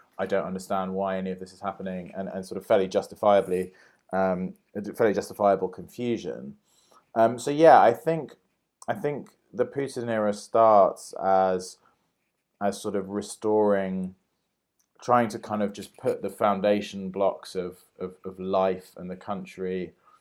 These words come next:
back in place. Um, now, obviously, um, you know, we're now sitting here sort of eighteen years into Putin, um, and I think by this point, um,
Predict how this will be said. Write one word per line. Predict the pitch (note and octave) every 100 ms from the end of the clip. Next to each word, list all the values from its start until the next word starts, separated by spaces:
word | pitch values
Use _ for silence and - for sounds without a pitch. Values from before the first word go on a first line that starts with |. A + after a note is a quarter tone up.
| _ _
back | G2+ F#2+ -
in | F2
place. | F#2 C#3+ A2 D#2+ C#2+ - - _ _ -
Um, | G#2 G#2+
now, | A2+ C3
obviously, | C3+ B2+ - G#2+ G2+ G2 G2 -
um, | F#2+ F#2+ F#2 F#2 F2+ _ _ - - _ _ _ -
you | G#2
know, | F#2+
we're | G2
now | G#2 A2 G2
sitting | - A2 - F#2+
here | F#2+ G2 F#2 F2
sort | - F2+
of | F2+ F#2 _ _ _ _ -
eighteen | G2+ F2+ G2+ F#2
years | F#2+ G2 F#2+ F2+
into | A#2 G2+ -
Putin, | - E2 - D#2+ D#2 F#2+ G2+ _
um, | F2 F#2 F#2 F2+ -
and | G2 F#2+ F#2+
I |
think | G#2 F#2
by | F#2+ F#2+
this | F2+ A2 -
point, | - G#2 F#2 F#2 F2+ - _ _ _ _ -
um, | F#2 F2+ F2+ F2+ F2+ F2 E2+